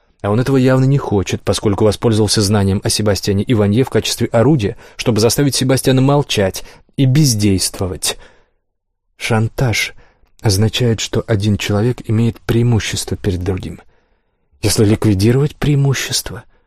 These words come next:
ситуации шантажа больше не будет. В теории просто, в действительности сложнее. Но когда его жизнь была простой? Себастьян посмотрел на часы.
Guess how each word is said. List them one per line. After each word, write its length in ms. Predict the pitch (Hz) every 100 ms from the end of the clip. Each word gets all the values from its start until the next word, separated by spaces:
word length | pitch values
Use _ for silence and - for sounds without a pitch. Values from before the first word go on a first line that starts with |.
| _ _ -
ситуации 540 | - 104 101 131 -
шантажа 560 | 151 - 117 107 92 113
больше 360 | 123 104 - 123
не 120 | 127
будет. 560 | 107 101 - - - - _ _ _ _ _ _ _ _
В 100 | -
теории 360 | - 156 160
просто, 580 | 156 - 110 87 - - - - _ _ _ _ _ _ _ _
в 120 | 113
действительности 1040 | 107 131 - 120 101 - 90 90 - - - -
сложнее. 840 | - - 98 92 87 85 90 - - _ _ _ _ _ _ _ _ _ _
Но 180 | 120 - - - - _ _
когда 340 | 127 120 147
его 280 | 135 95 95
жизнь 400 | 90 104 87 87 - _
была 280 | 90 90 85
простой? 560 | - - - - - _ _ _ _ _ _ _ _ _ -
Себастьян 460 | 127 123 - 98
посмотрел 400 | - - 95 95
на 80 | 92
часы. 320 | - - -